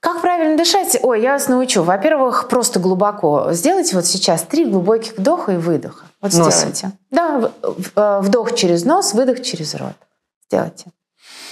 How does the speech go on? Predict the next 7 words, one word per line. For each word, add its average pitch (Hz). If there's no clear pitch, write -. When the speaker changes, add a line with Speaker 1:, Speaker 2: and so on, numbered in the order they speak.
Speaker 1:
Не 285
спешите. -
Что -
изменилось? 165
Speaker 2:
Ну, 185
что-то 196
изменилось. 196